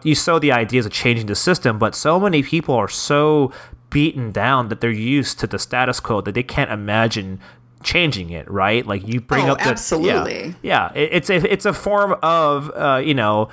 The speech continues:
Speaker 1: enslavement. It's, you have to beat the will out of them, otherwise you can't, they won't be inspired to change their conditions. And so,
Speaker 2: Absolutely.
Speaker 1: yeah, that's why, like, if you talk about, "Oh, capitalism sucks. Oh, socialism this," or "Let's, you know, let's genuinely change things,"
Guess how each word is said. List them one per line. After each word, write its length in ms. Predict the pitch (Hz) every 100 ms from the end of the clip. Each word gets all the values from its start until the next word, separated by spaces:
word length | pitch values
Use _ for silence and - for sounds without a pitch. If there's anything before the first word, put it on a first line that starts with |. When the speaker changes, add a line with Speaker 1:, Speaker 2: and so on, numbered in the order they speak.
| -
Speaker 1:
enslavement. 600 | - 139 - 196 185 110 98
It's, 160 | 104
you 160 | 123 123
have 240 | 131 143
to 100 | 175
beat 420 | 123 - 131 -
the 120 | 139 131
will 380 | 113 131 139 -
out 160 | 98
of 100 | 104
them, 140 | 101 110
otherwise 420 | 123 127 117 113
you 60 | -
can't, 340 | - - 127
they 120 | 135
won't 200 | 135 139
be 140 | 139 131
inspired 720 | 113 - - 127 127 104 98
to 60 | -
change 440 | - 117 113 -
their 120 | 110
conditions. 560 | - 123 170 - 92 -
And 180 | 120 117
so, 140 | 156
Speaker 2:
Absolutely. 680 | 127 117 - - 151 147 143
Speaker 1:
yeah, 320 | 131 92 170 170
that's 220 | 156 -
why, 200 | 190 185
like, 200 | 170 156 - -
if 180 | 170 180
you 60 |
talk 340 | 170 - 160 160
about, 400 | 135 123 113 - - - - _ _ 139
"Oh, 300 | 143 92 - _ -
capitalism 460 | 147 127 127 101
sucks. 420 | - 143 95 - -
Oh, 220 | 139 98
socialism 640 | - 147 143 127 123 107 104
this," 420 | 135 101 - -
or 220 | 127 113
"Let's, 280 | 110 120 -
you 60 | 131
know, 120 | 113
let's 240 | 123 123
genuinely 280 | - 139 131
change 280 | - 135 135
things," 240 | 110 107